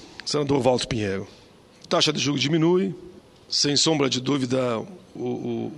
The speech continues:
o mercado interno brasileiro vai indo bem, até por medidas tomadas pelo nosso governo. E, e nesse quadro, senhor presidente, eu,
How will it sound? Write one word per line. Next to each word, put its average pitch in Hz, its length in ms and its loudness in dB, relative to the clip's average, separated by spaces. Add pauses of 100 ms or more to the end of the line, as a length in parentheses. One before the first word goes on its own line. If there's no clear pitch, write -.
o 131 40 -4
mercado 123 340 2
interno 135 400 4
brasileiro 120 440 0
vai 120 480 -2 (240)
indo 135 260 0
bem, 170 440 2 (460)
até 175 300 0
por 175 180 -2
medidas 139 480 0
tomadas 131 720 0 (220)
pelo 120 160 -2
nosso 113 300 -4
governo. 160 640 2 (880)
E, 180 320 -2
e 196 40 2
nesse 208 300 4
quadro, 151 560 4
senhor 104 220 -2
presidente, 104 560 -2
eu, 160 600 0